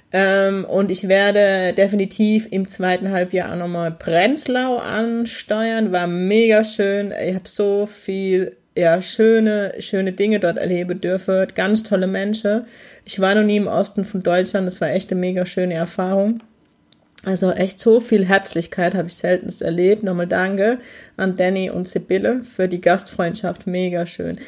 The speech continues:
Auf jeden Fall werde ich da nochmal hingehen. Und, ähm, da war meine Überlegung, da ich noch eine Anfrage aus Hannover habe, mir für Einzelsitzungen, ob ich nicht einen Tag in Hannover Station mache.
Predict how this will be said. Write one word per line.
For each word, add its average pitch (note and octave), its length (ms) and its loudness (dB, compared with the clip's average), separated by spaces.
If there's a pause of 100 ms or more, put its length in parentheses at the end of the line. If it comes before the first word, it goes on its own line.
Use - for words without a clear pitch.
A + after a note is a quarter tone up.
(340)
Auf A3 180 4
jeden B3+ 180 6
Fall A#3+ 160 4
werde G#3+ 140 4
ich A3 100 0
da G3+ 140 0
nochmal G3+ 220 0
hingehen. A#3+ 540 2
Und, G3+ 480 -2
ähm, F#3+ 220 -2
da F#3+ 180 0
war A3+ 120 4
meine G3 280 0
Überlegung, F#3 460 0
da - 160 -2
ich - 180 -6
noch A3+ 380 4
eine F#3 300 -2
Anfrage F#3 720 -2
aus - 180 0
Hannover F#3+ 540 0
habe, G3 180 -2
mir F#3+ 140 0
für F3+ 180 -2
Einzelsitzungen, F#3+ 880 -2
ob G3 300 2
ich G#3+ 180 0
nicht F#3+ 300 -4
einen F#3 340 -2
Tag F#3 320 0
in F3+ 140 -2
Hannover F#3 480 0
Station F3+ 600 -2
mache. D#3+ 400 -4